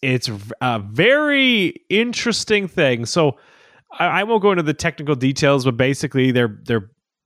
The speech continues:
got this software that is supposedly exists on the phones themselves, and they'll read through all the pictures and stuff you have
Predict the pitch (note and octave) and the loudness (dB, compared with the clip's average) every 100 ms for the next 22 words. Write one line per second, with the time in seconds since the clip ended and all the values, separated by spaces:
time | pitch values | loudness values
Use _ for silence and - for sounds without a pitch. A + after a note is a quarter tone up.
0 | _ _ _ _ - - B2+ B2 C3+ - | _ _ _ _ -20 -8 -4 -2 -2 -2
1 | - C3+ C#3 B2+ B2 B2+ A#2+ A#2+ A#2+ A2+ | 0 0 0 0 2 2 0 0 0 0
2 | G#2+ A#2 - _ - - B2 - C#3+ D3+ | 0 -4 -6 _ -6 -2 -2 0 2 2
3 | C3 B2+ A2 D#2+ A2+ G2 A#2 D#3 - - | 2 0 -2 -6 -6 0 0 0 -2 -6
4 | A2+ C#3 F#3 G3 - E3+ F3 F3 - E3+ | 0 0 0 -2 -2 -2 -2 -4 -4 -4
5 | - C3 B2+ B2 A2+ G#2+ G#2 G#2 F#2+ F#2+ | 0 2 2 0 -2 -4 -2 -2 -2 -6
6 | - - G2+ A2+ D#3 C#3 - G#2 - - | -18 -14 -2 2 4 2 -4 -12 -6 0
7 | G#2+ B2 E3+ F3+ E3 - C3+ B2+ - C3 | 4 4 4 2 -2 -2 -2 -2 -2 -2
8 | B2+ G#2+ G#2+ G#2+ | -2 -2 -2 -2